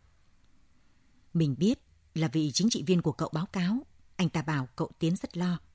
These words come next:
cả cậu cũng thế." Cậu đã đứng lên, dừng cuộc liên hoan lại, giảng giải một lúc. Tớ hỏi đồng chí chính trị viên, "Thế theo cậu trong chuyện này ai sai?"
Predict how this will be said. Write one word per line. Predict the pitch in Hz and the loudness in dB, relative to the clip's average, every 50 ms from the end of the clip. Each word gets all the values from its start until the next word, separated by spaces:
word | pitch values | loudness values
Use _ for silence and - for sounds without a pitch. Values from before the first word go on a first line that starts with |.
| - _ - | -20 _ -6
cả | - 165 135 113 - | -4 -4 -4 -4 -4
cậu | - 160 - | -6 -6 -6
cũng | - - - | -6 -8 -8
thế." | - - 185 180 208 262 - - - - - _ _ - - - | -4 -2 0 0 0 -2 -4 -8 -20 -20 -20 _ _ -20 -8 0
Cậu | - 202 175 | 4 4 4
đã | 185 - | 4 4
đứng | 185 180 202 226 | 0 2 2 2
lên, | 226 214 214 208 196 - - - - | 4 4 4 4 2 -2 -12 -20 -4
dừng | - 147 202 185 170 | 2 6 6 8 8
cuộc | - 160 - | 6 4 0
liên | 196 220 | -2 -2
hoan | 214 226 226 | -2 -2 -2
lại, | 196 185 175 147 135 - - | -2 -2 -2 -4 -4 -8 -10
giảng | 143 - 180 156 131 123 - | -4 -4 -2 -2 -2 -4 -4
giải | 165 147 135 | -4 -4 -2
một | 139 139 151 | -4 -2 0
lúc. | 202 285 - - - - - - - - - - _ _ _ _ _ _ - | 0 -2 -2 -4 -16 -20 -20 -20 -20 -20 -20 -20 _ _ _ _ _ _ 0
Tớ | - 190 | 2 2
hỏi | 196 185 151 143 | 2 2 -2 -2
đồng | 120 151 139 | -2 -2 -2
chí | 131 - 160 160 | -2 -2 -2 -2
chính | - - 202 | -2 -2 -2
trị | - 196 - | -2 -2 0
viên, | 127 175 180 175 147 _ _ _ - _ - - - - - | 2 4 4 4 2 _ _ _ -20 _ -20 -20 -20 -12 -6
"Thế | - 254 | -4 0
theo | - 226 | 0 0
cậu | - - 190 160 - | 0 2 0 0 0
trong | - - 190 | 0 0 0
chuyện | - - - - | 0 0 -2 -2
này | 165 160 147 | -2 -2 -2
ai | - - 208 208 | -2 -2 -2 -2
sai?" | - - - 220 226 220 | -2 0 0 0 0 0